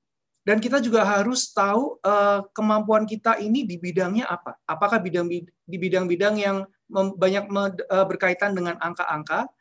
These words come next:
atau kita lebih suka melakukan kegiatan public speaking, ya, membuat, eh, sebuah event dan lain sebagainya.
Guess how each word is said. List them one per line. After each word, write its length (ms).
atau 160
kita 240
lebih 240
suka 480
melakukan 400
kegiatan 480
public 320
speaking, 800
ya, 240
membuat, 640
eh, 480
sebuah 480
event 540
dan 100
lain 240
sebagainya. 560